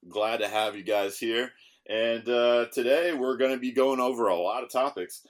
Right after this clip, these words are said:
Uh, one of the first things I wanted to get right off the bat is the window of opportunity.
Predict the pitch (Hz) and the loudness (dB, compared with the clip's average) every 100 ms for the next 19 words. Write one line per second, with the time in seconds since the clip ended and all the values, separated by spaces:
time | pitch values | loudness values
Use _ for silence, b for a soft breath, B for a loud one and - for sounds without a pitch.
0 | b - 104 117 139 123 - 127 135 120 | b -6 -4 -2 -4 -6 -6 -6 -6 -10
1 | 101 95 92 92 85 80 87 - 92 90 | -4 -2 0 -2 -6 -6 -6 -4 -2 -2
2 | 82 - - - 85 87 - B B B | -4 -6 -18 -8 -6 -6 -10 B B B
3 | 101 92 90 - - - - - 104 87 | -4 -4 -6 -12 -18 -20 -18 -18 -16 -16
4 | - - - b b - 78 73 67 85 | -16 -18 -20 b b -10 -10 -8 -6 -6
5 | - 101 101 _ - - 82 85 76 71 | -6 -8 -8 _ -20 -16 -14 -12 -10 -10
6 | 73 67 67 69 67 - | -10 -8 -10 -10 -14 -20